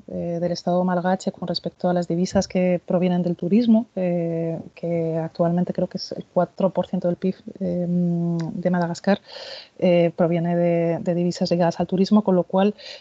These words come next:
va a haber mucha más, eh, digamos, benevolencia con ciertas situaciones de, de abuso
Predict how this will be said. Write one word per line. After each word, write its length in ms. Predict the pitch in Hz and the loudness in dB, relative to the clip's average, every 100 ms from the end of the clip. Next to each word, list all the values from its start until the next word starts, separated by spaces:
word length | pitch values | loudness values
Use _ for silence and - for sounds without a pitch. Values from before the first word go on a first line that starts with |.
| - | -2
va 120 | 180 | 2
a 20 | |
haber 180 | 185 185 | 4 4
mucha 300 | 185 185 196 | 2 2 -2
más, 640 | 185 180 180 180 - - | -2 -2 -2 -4 -6 -6
eh, 580 | 185 175 175 170 170 165 156 | -2 0 0 0 0 -2 -2
digamos, 720 | 175 170 175 175 175 175 - | -4 -2 -2 -2 -2 -4 -2
benevolencia 840 | 196 180 175 170 196 208 - 196 226 _ - - _ _ | 0 2 2 4 4 2 -2 -6 -6 _ -20 -20 _ _
con 800 | 196 175 170 165 165 165 165 - | 0 2 0 -2 -2 -4 -6 -4
ciertas 300 | 180 170 175 | -2 0 0
situaciones 680 | 190 170 - 185 180 180 170 | -2 -2 0 2 2 -2 -2
de, 340 | 165 160 160 | -2 0 -2
de 480 | 160 156 156 151 147 | -4 -6 -6 -8 -10
abuso 760 | 143 147 185 196 - 190 190 | -10 0 2 2 2 4 4